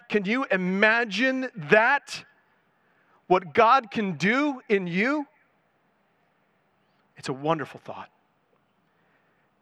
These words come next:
And God is able to do that. The call to self-control is a call to treasure Christ.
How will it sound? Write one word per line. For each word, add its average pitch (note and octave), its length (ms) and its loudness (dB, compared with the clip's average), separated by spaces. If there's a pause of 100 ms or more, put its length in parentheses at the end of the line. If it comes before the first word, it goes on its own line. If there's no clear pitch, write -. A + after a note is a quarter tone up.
And B2 180 -14
God A#2+ 180 0
is G#2+ 160 -12 (120)
able B2 340 -6
to - 140 -18
do A2 180 -18
that. E2+ 220 -20 (2500)
The C#3 60 -12
call D#3 220 0
to D3+ 80 -6
self-control C#3 880 -4 (800)
is D3+ 140 -6
a D3 40 -6
call E3+ 500 -2
to - 120 -14
treasure D3+ 460 -4
Christ. - 680 -10